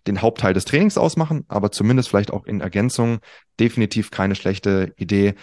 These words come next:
anhand der Daten, die wir hier haben. Also, kurze Zusammenfassung für die, äh, praktische Anwendung. Im Zweifel wäre zumindest meine aktuelle Empfehlung, eine volle Range of Motion absolvieren und das immer so als Ausgangspunkt nehmen, von wo aus man dann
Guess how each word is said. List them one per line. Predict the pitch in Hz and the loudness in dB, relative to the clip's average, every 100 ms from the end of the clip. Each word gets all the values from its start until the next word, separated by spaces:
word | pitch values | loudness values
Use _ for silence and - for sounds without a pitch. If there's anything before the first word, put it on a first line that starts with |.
| - - - | -20 -18 -6
anhand | 95 92 95 | -4 -2 -2
der | 95 | -2
Daten, | 85 85 87 92 90 - - | -2 -2 -2 -4 -4 -10 -10
die | 95 | -6
wir | 90 | -2
hier | 87 87 90 85 85 _ _ _ | -4 -2 -2 -2 -6 _ _ _
haben. | - 85 82 - - - - - | -4 -4 -4 -12 -18 -20 -16 -2
Also, | 110 95 78 - _ _ | 0 0 -2 -8 _ _
kurze | 156 156 - | 2 2 2
Zusammenfassung | 104 98 104 - 87 87 87 87 | 0 0 0 -4 -4 -6 -8 -8
für | - 110 101 98 | 2 4 6 4
die, | - 95 95 | 2 2 2
äh, | 87 | 2
praktische | 85 - 110 107 - 101 | 0 -2 -2 -2 -2 -2
Anwendung. | 92 90 82 82 80 - - - | 0 -2 -4 -6 -8 -16 -12 0
Im | 110 | 2
Zweifel | - 110 123 170 - 170 165 - | 2 2 4 4 4 4 4 2
wäre | 98 98 | 0 2
zumindest | 101 104 95 92 - _ | 0 0 0 0 -6 _
meine | - 95 117 123 | -2 2 4 2
aktuelle | 120 - 113 113 95 | 0 -2 -2 0 -2
Empfehlung, | 107 117 107 104 104 - - - _ _ | -4 -2 -2 -2 -6 -12 -20 -20 _ _
eine | 101 95 | -6 -4
volle | - 139 | 2 6
Range | 135 131 | 6 6
of | 120 | 4
Motion | 123 123 - | 2 2 0
absolvieren | 113 - 107 98 110 110 | -4 0 0 2 0 0
und | - 101 | -2 0
das | 107 - | 0 -2
immer | 113 104 | -2 -2
so | 101 | -2
als | 98 - | -6 -2
Ausgangspunkt | 110 107 - 92 90 - 95 - | 0 0 -2 -6 -6 -4 -4 -2
nehmen, | 92 85 78 | -4 -2 -6
von | - 113 101 | -4 0 2
wo | 101 | 4
aus | - 101 | 4 2
man | 101 95 | 0 0
dann | 101 110 107 | 2 2 0